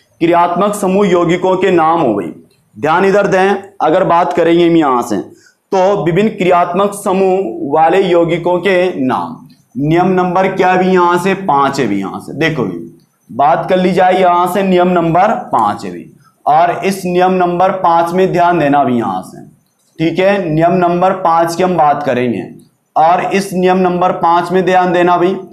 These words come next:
विभिन्न, देखो यहाँ से बात की जाए तो विभिन्न क्रियात्मक समूह वाले यौगिकों के नाम, विभिन्न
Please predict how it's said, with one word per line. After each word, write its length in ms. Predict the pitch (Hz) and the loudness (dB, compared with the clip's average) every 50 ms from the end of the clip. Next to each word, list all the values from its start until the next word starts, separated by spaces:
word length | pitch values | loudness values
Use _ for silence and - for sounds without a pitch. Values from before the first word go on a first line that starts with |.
| - - _ _ - | -20 -20 _ _ -8
विभिन्न, 400 | 127 135 156 165 180 202 196 190 180 175 180 185 196 190 - - - - - _ _ _ _ - 190 - - _ _ _ _ _ _ _ _ _ _ _ _ _ _ _ _ _ _ | -4 -2 0 2 2 2 4 4 4 4 2 2 0 0 -4 -8 -16 -20 -20 _ _ _ _ -20 -20 -20 -20 _ _ _ _ _ _ _ _ _ _ _ _ _ _ _ _ _ _
देखो 380 | - 139 151 175 - 131 - 165 - - - - | -6 -4 -2 -2 -2 -2 -4 -4 -8 -10 -12 -6
यहाँ 360 | 131 139 156 160 160 175 175 - | -2 0 0 2 2 0 0 -2
से 80 | 196 175 | 0 0
बात 260 | 175 175 175 175 175 | 2 2 2 0 0
की 100 | 180 190 175 | -2 0 2
जाए 180 | 185 180 180 180 | 2 2 2 2
तो 140 | 180 190 185 | 0 0 0
विभिन्न 440 | 165 180 175 190 202 185 180 190 196 208 - - - - - _ _ - | 0 0 0 2 2 2 2 0 -2 -4 -8 -14 -18 -20 -20 _ _ -2
क्रियात्मक 600 | 170 165 175 165 165 165 165 - 185 196 196 196 | 0 2 2 2 2 0 0 0 0 0 -2 -2
समूह 360 | - 185 180 185 190 190 185 | -2 -2 0 2 2 2 4
वाले 280 | 180 170 170 170 185 190 | 4 2 2 2 2 0
यौगिकों 580 | 190 165 165 156 151 143 156 156 156 151 143 139 | 0 2 2 2 2 2 2 2 2 0 -2 -2
के 140 | 147 135 120 | -2 -2 -2
नाम, 280 | 110 104 98 104 113 | -2 -2 -4 -4 -6
विभिन्न 400 | 113 120 160 160 175 180 185 196 | -4 -2 0 2 2 2 2 0